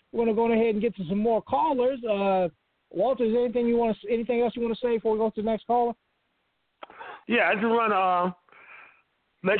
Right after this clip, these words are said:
Speaker 2: you guys know that I got my, um, that, um,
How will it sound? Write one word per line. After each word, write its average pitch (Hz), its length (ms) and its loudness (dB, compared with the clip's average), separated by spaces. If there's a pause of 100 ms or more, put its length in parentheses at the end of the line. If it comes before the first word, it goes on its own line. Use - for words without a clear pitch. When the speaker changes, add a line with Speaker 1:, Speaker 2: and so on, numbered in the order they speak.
Speaker 2:
you 214 100 2
guys 180 280 2
know 185 200 0
that 170 120 0
I 160 120 2
got 165 280 0
my, 156 180 0
um, 143 320 -2 (640)
that, 143 220 0 (240)
um, 127 420 0